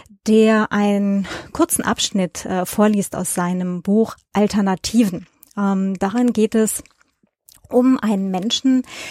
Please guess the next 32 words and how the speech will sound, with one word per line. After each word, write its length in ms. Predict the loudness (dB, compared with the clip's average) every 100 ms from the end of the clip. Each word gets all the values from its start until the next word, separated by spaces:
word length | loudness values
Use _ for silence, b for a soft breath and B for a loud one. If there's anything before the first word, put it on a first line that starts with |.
| B B 0
äh, 240 | 2 2
der 180 | 2 2
in 100 | 4
den 140 | 4
Sog 320 | 4 2 2 -2
einer 240 | -2 -2
rechtspopulistischen 840 | -4 -6 -6 -2 -2 0 -2 -2 -4
Partei 360 | -6 0 2
gerät 440 | 2 2 0 -4 -4
und 360 | -2 -2 -6 -8
was 240 | -4 -4 -2
dann 220 | -2 -2
alles, 480 | -2 -2 -2 -4 -10 _ _
ja, 180 | -4 -2
für 200 | -2 0
ihn, 380 | 2 2 2 -2 _ _
wie 60 | -6
sich 180 | -6 -4
das 160 | -4
so 140 | -2 2
weiterentwickelt. 800 | 0 0 -4 -4 -6 -6 -8 -12 B B B B B B B B _
Ähm, 560 | 4 6 6 6 4 0 -4 0
der, 600 | 2 4 4 4 2 -2 _ _ _ _
äh, 320 | -2 0 0
Großteil 480 | 0 0 2 2 2
des 260 | 2 -2 -4
<laughs> 20 |
Gesprächs 580 | -4 -2 0 0 -2 -4
ist 240 | -6 2
dann 240 | 4 4
tatsächlich 600 | 0 -6 -4 -4 -4 -4
darüber, 680 | -4 -6 -2 0 2 2 2